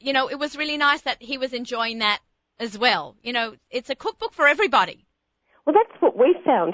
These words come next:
Speaker 2: here too. I mean, a lot of men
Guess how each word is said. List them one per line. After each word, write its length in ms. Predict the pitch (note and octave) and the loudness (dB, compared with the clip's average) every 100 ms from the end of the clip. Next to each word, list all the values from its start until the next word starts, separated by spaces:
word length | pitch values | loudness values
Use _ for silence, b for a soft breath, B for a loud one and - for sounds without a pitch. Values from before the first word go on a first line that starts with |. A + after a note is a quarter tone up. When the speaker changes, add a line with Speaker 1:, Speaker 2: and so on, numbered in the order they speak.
| - | 2
Speaker 2:
here 160 | F3 E3 - | 0 0 0
too. 340 | G4+ G4+ A3+ - B B B B - | 4 6 4 0 B B B B 2
I 20 | |
mean, 220 | B3+ C4 - | 4 6 4
a 60 | |
lot 440 | A#3+ A3+ A#3+ B3+ C4 | 4 4 4 4 2
of 200 | A#3+ A3+ | 0 2
men 560 | G#3+ G#3+ F#3+ G3+ C#4 | 4 4 4 0 -4